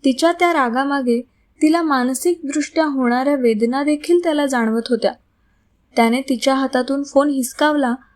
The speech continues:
आणि स्वतःच्या कानाशी लावला. "मायाचा नवरा बोलत आहे," मीत म्हणाला.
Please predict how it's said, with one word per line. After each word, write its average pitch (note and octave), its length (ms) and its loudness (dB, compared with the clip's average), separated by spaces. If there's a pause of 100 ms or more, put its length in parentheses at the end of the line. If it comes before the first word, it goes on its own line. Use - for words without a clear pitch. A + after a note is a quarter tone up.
(140)
आणि D#4 180 2
स्वतःच्या D4 580 0
कानाशी C4+ 500 0
लावला. G3+ 240 -2 (1200)
"मायाचा A#3+ 460 2
नवरा B3 340 0
बोलत A#3+ 360 0
आहे," G#3+ 240 -2 (680)
मीत C#4+ 340 0
म्हणाला. A3+ 380 0